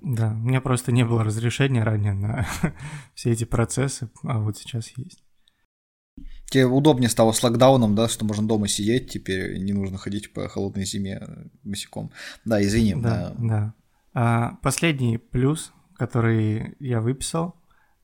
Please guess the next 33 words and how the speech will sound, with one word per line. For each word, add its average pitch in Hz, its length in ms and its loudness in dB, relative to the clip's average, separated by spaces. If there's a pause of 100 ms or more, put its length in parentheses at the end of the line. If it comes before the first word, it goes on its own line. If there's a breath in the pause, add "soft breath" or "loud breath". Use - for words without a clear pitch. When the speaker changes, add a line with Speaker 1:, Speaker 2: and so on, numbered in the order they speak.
(180)
Speaker 1:
А, 127 200 0
если 147 260 0
ты 135 120 -6
станешь 123 400 2
сосиской, 135 640 -4 (320)
м, 120 460 -2
и 127 100 0
это 113 500 0
щас, - 380 -4 (1040)
ну, 123 60 -4
в 120 40 -2
целом, 131 280 4
то, 135 100 2
о 123 60 4
чём 120 220 0
я 117 80 0
скажу, 131 320 0
это 123 200 0
задевает 113 600 0
многих 120 420 0
людей, 160 440 0
а, 110 460 -2
кого-то 123 380 0
очень 120 260 -2
сильно 113 300 0
триггерит, 123 640 -2
но 117 600 0
это, 123 440 -4
ну, 127 200 0
как 110 180 -6
бы 107 100 -8
факт, 143 460 0
э, 117 400 -6